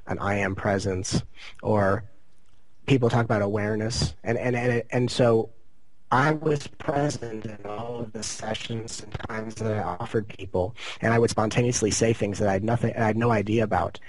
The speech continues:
and I listened to all the things that I said in sessions, not realizing that all the time I spent with people was, was also educating myself on the game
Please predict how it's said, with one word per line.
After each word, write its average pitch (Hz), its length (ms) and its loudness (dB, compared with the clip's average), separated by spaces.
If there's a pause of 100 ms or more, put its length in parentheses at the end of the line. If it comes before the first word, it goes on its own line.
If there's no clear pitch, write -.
(180)
and 107 100 4
I 113 60 6
listened 120 400 6
to 110 80 4
all 110 180 6
the 113 80 0
things 110 240 0
that 104 100 2
I 101 60 4
said 101 240 2
in 98 80 -2
sessions, 98 600 0 (180)
not 113 180 2
realizing 113 440 4
that 110 100 2
all 107 140 4
the 107 80 2
time 101 260 0
I 87 60 2
spent 110 200 2
with 92 140 -2
people 120 340 2
was, 104 300 2
was 107 240 2
also 107 380 4
educating 107 520 2
myself 104 640 2 (460)
on 107 440 2
the 110 120 2
game 120 640 2